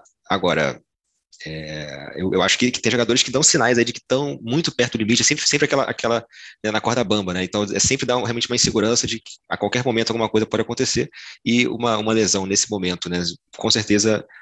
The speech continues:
iria comprometer muito, porque além do, do tempo fora, né, do, do jogador, também tem a recuperação dele,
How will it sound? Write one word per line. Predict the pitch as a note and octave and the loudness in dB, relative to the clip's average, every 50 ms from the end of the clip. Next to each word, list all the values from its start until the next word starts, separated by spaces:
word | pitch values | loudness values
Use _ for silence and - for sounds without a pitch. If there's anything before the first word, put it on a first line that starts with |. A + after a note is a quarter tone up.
| - - _ _ | -20 -20 _ _
iria | - F2+ G2+ | -4 -4 -2
comprometer | - G2 G#2+ G#2+ G#2+ - A#2+ | -2 0 0 0 2 0 0
muito, | A2+ B2 C#3 - - _ _ - | -2 -2 -4 -6 -8 _ _ -14
porque | B2 - - C#3+ - - | -12 -4 -2 -2 0 2
além | B2+ B2 D3 E3 | 2 2 2 2
do, | C#3+ - - _ | 0 -4 -4 _
do | A2+ - | -8 -4
tempo | - A2 G#2 - | -2 -4 -2 -2
fora, | - - - G#2+ A2 A2 A2 - _ _ _ _ | -4 -2 0 0 0 0 -2 -4 _ _ _ _
né, | - F#2+ F#2+ | -6 -4 -4
do, | F#2 | -4
do | F2 - - F#2 | -4 -4 -2 0
jogador, | G#2 A2+ A#2 A2 G2+ A2+ A2+ | 2 2 2 2 2 0 0
também | - A#2+ A#2 G#2+ | 0 0 -2 0
tem | - G2+ | 0 -2
a | F#2 | -2
recuperação | A2 - - B2+ A#2 G2+ - - G#2+ A2 G#2 | -2 -2 0 0 2 2 2 2 2 0 0
dele, | F2 G2 G#2 F#2+ - | 0 0 0 0 -2